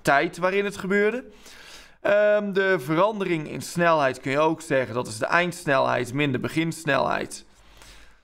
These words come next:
Nou, de tijd die, eh, houden we daar nog eventjes in.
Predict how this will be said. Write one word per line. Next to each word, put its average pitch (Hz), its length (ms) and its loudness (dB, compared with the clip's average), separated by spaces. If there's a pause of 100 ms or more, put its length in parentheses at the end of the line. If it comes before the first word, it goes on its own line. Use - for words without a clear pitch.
(200)
Nou, 139 200 2
de 113 100 -10
tijd 147 420 0
die, 123 280 -2
eh, 117 180 0
houden 135 260 2
we 127 60 -4
daar 120 120 0
nog 117 160 -6
eventjes 123 360 -4
in. 254 360 -2